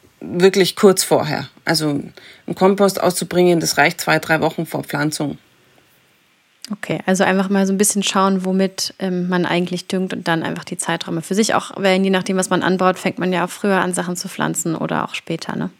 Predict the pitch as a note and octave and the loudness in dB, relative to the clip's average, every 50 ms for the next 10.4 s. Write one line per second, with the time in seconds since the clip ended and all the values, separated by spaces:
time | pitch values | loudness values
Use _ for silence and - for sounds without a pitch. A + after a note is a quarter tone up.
0 | _ _ _ - - _ _ _ _ _ _ _ _ _ _ _ _ _ _ _ | _ _ _ -20 -20 _ _ _ _ _ _ _ _ _ _ _ _ _ _ _
1 | _ _ _ _ _ _ - - E3+ E3 D#3+ D#3+ D#3+ D#3+ - - - D#3+ - - | _ _ _ _ _ _ -6 -2 0 2 2 2 2 2 2 0 0 -2 -2 -4
2 | _ _ _ - - - - F3+ F3 - - F#3 F#3+ F#3+ F#3+ F#3+ - - _ - | _ _ _ -20 -6 -2 0 0 0 0 0 0 2 2 2 0 -2 -10 _ -4
3 | F3 D#3 - F3+ G3+ G#3 G3 F3 - - - - E3+ F3+ F3 - E3+ D#3 - D#3+ | -2 0 2 2 2 2 2 -2 -4 -4 -2 0 0 0 0 0 -4 -4 -2 -4
4 | - - D#3+ E3 F3 E3+ - - - F3+ F3+ - F#3 F#3 F#3 - - E3+ E3+ D#3+ | -4 -2 -2 0 0 0 0 0 -2 -2 0 0 0 2 2 2 2 0 0 -2
5 | - - - D#3 D#3 D#3 D#3 D3+ - - - - - - - _ - - - D3+ | -2 -4 -2 0 0 0 0 -2 -6 -12 -18 -18 -18 -20 -18 _ -6 -2 0 2
6 | D#3+ E3+ F3 E3 - E3 D#3 - - E3 E3 - - E3+ E3 D#3+ D#3+ D#3+ - - | 2 4 2 2 2 0 0 0 0 0 0 0 -2 0 0 0 0 -2 -2 -2
7 | D3+ D3+ E3 F3+ - - - A#3+ A#3+ B3+ C4 B3+ A#3+ - - - F#3+ F3+ - - | 0 0 0 0 -2 2 2 4 4 2 0 -6 -10 -10 -4 -4 -2 -2 -2 -2
8 | - - F3 F3 F#3 G#3 G#3+ F#3+ F3+ E3+ E3 D#3 E3 E3+ - - - _ _ _ | -2 -2 0 0 0 0 0 0 0 -2 -2 -2 -4 -6 -8 -8 -12 _ _ _
9 | _ _ - D#3 F3 G#3+ A3+ C4+ A#3+ - G3 F#3 - - G3+ F#3+ - - - - | _ _ -2 0 0 0 0 -2 0 0 0 0 0 -4 -6 -4 0 0 0 0
10 | F3 E3+ F3 F#3+ G#3 A3+ - | 0 0 0 0 -2 -4 -6